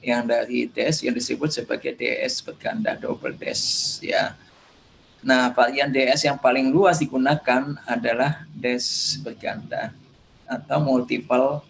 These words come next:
D S ya, multiple D S. Nah,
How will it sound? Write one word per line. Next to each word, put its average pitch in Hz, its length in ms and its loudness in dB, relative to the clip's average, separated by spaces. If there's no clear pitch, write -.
D 117 240 0
S - 560 -4
ya, - 320 -4
multiple 123 800 0
D 98 160 -4
S. - 240 -6
Nah, 123 340 0